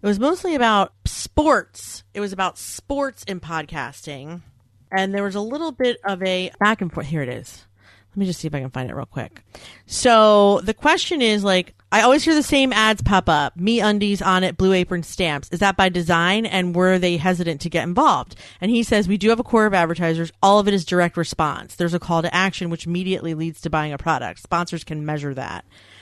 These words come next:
They know it pulls. The listener's much more influenced to buy something if the host is talking about it directly. Then you add in there's a fraction of the commercial load. You may get four spots in one hour-long show. You may get sixteen in an hour on sports radio."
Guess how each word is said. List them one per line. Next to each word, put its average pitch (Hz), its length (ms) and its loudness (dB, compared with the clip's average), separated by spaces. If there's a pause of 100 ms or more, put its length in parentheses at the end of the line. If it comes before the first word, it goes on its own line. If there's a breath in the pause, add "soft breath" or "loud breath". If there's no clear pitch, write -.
They 170 140 2
know 160 240 4
it 160 160 -2
pulls. 165 340 2
The 165 80 -8
listener's 202 380 -2
much 190 240 -4
more 180 140 -2
influenced 202 420 -2
to 175 80 -4
buy 226 220 4
something 214 260 -2
if 185 120 -6
the 190 100 0
host 233 320 2
is 202 80 -14
talking 208 300 0
about 190 180 2
it 175 80 -2
directly. 165 400 -2 (280 loud breath)
Then 254 220 4
you 277 160 4
add 233 160 4
in 208 120 2
there's 190 180 2
a 180 60 2
fraction 190 440 0
of 165 60 -2
the 170 80 -4
commercial 202 560 0
load. 180 520 2 (380 soft breath)
You 196 80 0
may 196 140 4
get 202 160 2
four 185 240 2
spots 170 360 2
in 165 120 -2
one 165 240 2
hour-long 156 460 -2
show. 196 240 2
You 185 120 0
may 160 120 -2
get 156 160 -8
sixteen 180 680 -6
in 151 140 -8
an 151 140 -8
hour 151 300 -4
on 151 120 -8
sports - 420 -6
radio." 233 480 0